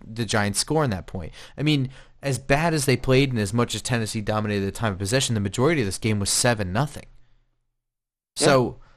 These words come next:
Speaker 2: Well,
Speaker 1: i-
Speaker 2: that's been a theme all year, though. I mean,
Speaker 1: No,
Speaker 2: for
Speaker 1: but I mean, the penalties have only been the last couple weeks.
Speaker 2: Yeah.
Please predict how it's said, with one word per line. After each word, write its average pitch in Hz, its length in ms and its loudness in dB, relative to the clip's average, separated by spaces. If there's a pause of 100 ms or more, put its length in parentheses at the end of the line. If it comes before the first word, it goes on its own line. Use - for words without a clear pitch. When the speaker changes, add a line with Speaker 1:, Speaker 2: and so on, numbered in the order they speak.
(400)
Speaker 2:
Well, - 120 -4
Speaker 1:
i- - 140 -10
Speaker 2:
that's 285 180 2
been 302 100 0
a 269 80 6
theme 269 300 2
all 247 180 6
year, 240 340 0
though. - 340 -2 (240)
I 214 40 -10
mean, 214 280 0 (340)
Speaker 1:
No, 180 140 -10
Speaker 2:
for 240 120 4
Speaker 1:
but 233 100 8
I 226 60 6
mean, 226 160 2
the 226 80 6
penalties 214 520 4
have 135 120 4
only 135 180 6
been 120 140 4
the 113 80 2
last 104 300 0
couple 95 260 -6
weeks. - 440 -12 (500)
Speaker 2:
Yeah. 165 240 4